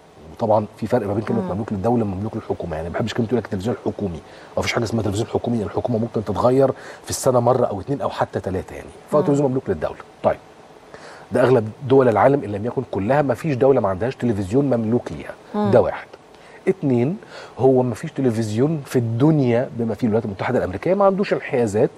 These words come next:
Speaker 1: لحزب ما أو تيار ما، يعني مس-، ممكن تلاقي سي إن إن وسي بي إس دول تيار ديمقراطي، وتلاقي حد زي فوكس نيوز دول تيار جمهوري، وده طبيعي وم-، ومتفهم جدًا ومتعارف عليه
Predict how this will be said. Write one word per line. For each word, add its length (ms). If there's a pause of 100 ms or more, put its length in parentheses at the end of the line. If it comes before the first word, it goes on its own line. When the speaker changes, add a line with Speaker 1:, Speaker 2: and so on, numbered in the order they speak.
(380)
Speaker 1:
لحزب 600
ما 60
أو 160
تيار 380
ما، 160
يعني 240
مس-، 280
ممكن 260
تلاقي 280 (380)
سي 280
إن 80
إن 260
وسي 240
بي 220
إس 360
دول 260
تيار 280
ديمقراطي، 640 (600)
وتلاقي 400
حد 260
زي 180
فوكس 300
نيوز 300
دول 240
تيار 340
جمهوري، 540 (440)
وده 220
طبيعي 640 (140)
وم-، 220
ومتفهم 800
جدًا 380 (260)
ومتعارف 720
عليه 400